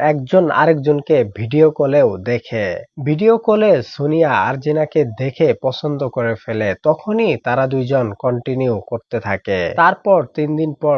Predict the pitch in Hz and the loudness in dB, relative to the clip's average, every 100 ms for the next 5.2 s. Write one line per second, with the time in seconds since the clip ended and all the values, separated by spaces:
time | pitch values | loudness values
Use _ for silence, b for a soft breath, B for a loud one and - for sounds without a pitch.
0 | 117 - 156 170 190 - 170 - 139 104 | -2 -6 -2 2 2 0 -2 0 0 -2
1 | - 131 139 113 - 131 123 123 117 - | -6 -2 0 0 -2 -4 -2 0 -2 -4
2 | 123 110 82 107 104 107 110 98 90 85 | -4 -2 -2 -4 -6 -8 -6 -4 -6 -8
3 | - - 160 - 190 170 175 180 180 117 | -12 -2 -2 2 0 2 4 4 4 0
4 | - 151 151 156 156 143 120 131 160 147 | -6 -2 0 0 -2 -4 -4 0 4 4
5 | - - | 2 -8